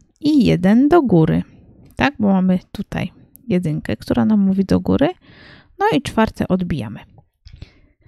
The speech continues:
Więc pyk. Hmm? To był pierwszy krok, tu mamy drugi, czyli mamy naszą funkcję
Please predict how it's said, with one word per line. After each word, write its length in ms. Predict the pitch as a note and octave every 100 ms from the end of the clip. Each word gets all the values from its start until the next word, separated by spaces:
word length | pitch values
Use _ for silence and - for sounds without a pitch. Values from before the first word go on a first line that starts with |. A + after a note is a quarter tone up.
| _ _ -
Więc 500 | A#3 E3+ E3+ - - - _ _ _ _
pyk. 360 | - C#3+ - - - - - - - - - -
Hmm? 180 | A3+ G4 - _ _ - - _ _ _ - - _ _ _ _ _ _ _ _ -
To 120 | C#4+
był 140 | A3
pierwszy 420 | G#3 G3+ - - -
krok, 240 | - -
tu 140 | -
mamy 240 | F#4+ D4+ A#3
drugi, 320 | - F#3+ G3
czyli 180 | - B3+
mamy 240 | B3 A3+
naszą 320 | G#3+ G#3 G3+
funkcję 380 | G3 G3+ F#3+ -